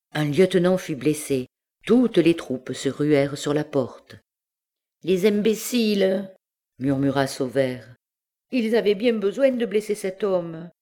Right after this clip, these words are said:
Maintenant, l'affaire de mon jeune ami est claire. »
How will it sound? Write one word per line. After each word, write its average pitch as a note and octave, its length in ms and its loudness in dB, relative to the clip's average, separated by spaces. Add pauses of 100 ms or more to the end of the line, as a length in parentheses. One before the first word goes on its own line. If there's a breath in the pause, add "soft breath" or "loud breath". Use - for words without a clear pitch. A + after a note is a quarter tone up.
Maintenant, F3+ 500 -2
l'affaire F#3+ 440 -2
de F#3+ 80 0
mon E3+ 240 -2
jeune F#3 200 2
ami F#3 280 -2
est G#3 80 -2
claire. » G#3+ 580 -2